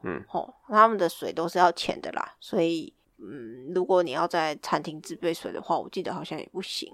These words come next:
Speaker 1: 不能带外食。
Speaker 2: 就尽量都要点饮料。
Speaker 1: OK，就基本的礼仪还是要有就对了。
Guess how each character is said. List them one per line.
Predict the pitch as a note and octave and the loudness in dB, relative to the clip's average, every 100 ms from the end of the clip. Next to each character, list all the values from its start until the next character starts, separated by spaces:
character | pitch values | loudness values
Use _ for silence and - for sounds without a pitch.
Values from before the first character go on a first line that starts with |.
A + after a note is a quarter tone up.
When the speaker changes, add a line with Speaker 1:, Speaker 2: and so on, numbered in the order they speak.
| - | 2
Speaker 1:
不 | B2 | 8
能 | G2+ G2+ | 8 10
带 | G#2 | 12
外 | |
食。 | G2 | 12
Speaker 2:
就 | |
尽 | F#2 A3+ | 12 10
量 | G2+ - | 8 8
都 | |
要 | F3+ E3 | 6 6
点 | - E3+ | 2 -6
饮 | - - _ | -10 -18 _
料。 | C#2+ - - _ | -12 -12 -16 _
Speaker 1:
OK， | - D#2+ - D2+ - - _ | 2 4 4 0 -4 -8 _
就 | - G2+ | 4 4
基 | - A#2+ A2+ | 4 2 6
本 | F2+ | 8
的 | |
礼 | E2+ E2 | 6 2
仪 | E2 | 0
还 | D#2 | 0
是 | E2+ | 6
要 | E2 | 6
有 | C#2 G#1+ | 6 2
就 | C2+ | -4
对 | B1+ - | -4 -6
了。 | - | -8